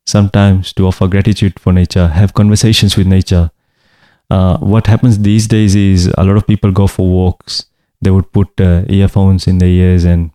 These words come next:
music, or they have all these different things that the, the routines and rituals that they have <laughs> to exercise. Uh,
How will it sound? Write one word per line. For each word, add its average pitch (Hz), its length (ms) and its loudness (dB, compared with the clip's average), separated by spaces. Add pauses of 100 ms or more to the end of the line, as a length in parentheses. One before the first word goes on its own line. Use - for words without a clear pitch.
music, 92 560 0 (680)
or 95 260 -2
they 98 100 2
have 95 240 -2
all 98 140 2
these 92 180 0
different 95 280 0
things 95 200 2
that 90 120 0 (120)
the, 101 340 -2
the - 120 0
routines 107 360 2
and 95 120 2
rituals 101 300 0
that 107 120 0
they 98 80 2
have - 340 -2 (180)
<laughs> - 200 -20
to 104 80 -2
exercise. 95 680 -2 (540)
Uh, 92 500 2